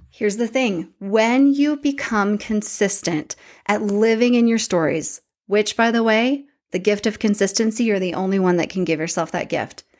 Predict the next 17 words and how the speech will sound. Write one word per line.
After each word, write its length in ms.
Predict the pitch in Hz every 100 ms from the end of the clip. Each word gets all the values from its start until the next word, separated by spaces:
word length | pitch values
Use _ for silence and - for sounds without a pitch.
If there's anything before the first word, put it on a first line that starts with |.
| _ _ _
When 320 | 196 220 247
you 120 | 285
decide 760 | 302 311 - 285 302 208 160 175
to 80 | 185
become 320 | 190 226 226
consistent 640 | 277 269 214 202 180 170 - _ _
with 160 | 196 190
living 460 | 190 208 220 269
in 120 | 277
your 120 | 277 294
stories, 600 | - 190 170 165 170 -
never 460 | 196 220 240 269
letting 300 | 269 240 226
your 100 | 208
stories 520 | 202 202 180 170 165
run 200 | 170 208
out, 300 | 214 170 -